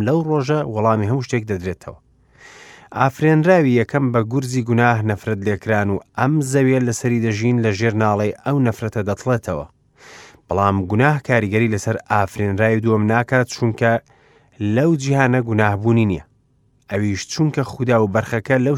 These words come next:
شارەدا نیشتەجێ دەبن و گوناه لە ئامادەبوونی خوداوەند ڕادەکات. شەیتان لە باخچەی عەدەن کاتێک ڕۆیشتە لای ئادەم و حەوا کە خوداوەند لەوێ نەبوو.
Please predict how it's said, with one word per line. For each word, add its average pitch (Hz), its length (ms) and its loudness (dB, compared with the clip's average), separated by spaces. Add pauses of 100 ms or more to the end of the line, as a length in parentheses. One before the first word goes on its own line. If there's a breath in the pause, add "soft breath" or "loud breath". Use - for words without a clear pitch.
شارەدا 113 420 2
نیشتەجێ 107 460 -2
دەبن 117 200 2
و 120 100 -2 (380 loud breath)
گوناه 110 320 2 (100)
لە 104 140 2
ئامادەبوونی 101 640 -2
خوداوەند 95 500 -2
ڕادەکات. 87 480 -2 (1120 loud breath)
شەیتان 147 460 2
لە 151 120 4
باخچەی 143 400 2
عەدەن 135 300 2
کاتێک 127 360 0
ڕۆیشتە 110 360 0
لای 107 200 0
ئادەم 104 340 0
و - 100 -2
حەوا 101 280 0
کە 107 160 -10
خوداوەند 98 480 0
لەوێ 101 240 0
نەبوو. 113 260 -4